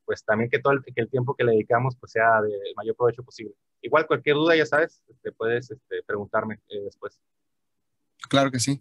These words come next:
Speaker 2: Muchas gracias. Pues muchas gracias a todos. Eh, los, les pedimos que sigan, sigan este,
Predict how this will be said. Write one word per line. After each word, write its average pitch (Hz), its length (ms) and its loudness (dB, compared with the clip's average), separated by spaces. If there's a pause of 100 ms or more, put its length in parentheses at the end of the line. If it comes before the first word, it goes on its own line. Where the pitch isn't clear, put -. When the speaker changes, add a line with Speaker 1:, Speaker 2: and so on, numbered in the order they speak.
Speaker 2:
Muchas 139 240 0
gracias. 135 460 0 (380)
Pues 147 80 -2
muchas 156 220 2
gracias 175 240 2
a 131 40 -10
todos. 170 320 2
Eh, 127 280 -4
los, 120 360 -4
les 120 280 -6
pedimos 131 480 0
que 113 440 -4
sigan, 135 580 2
sigan 143 380 0
este, 127 600 -2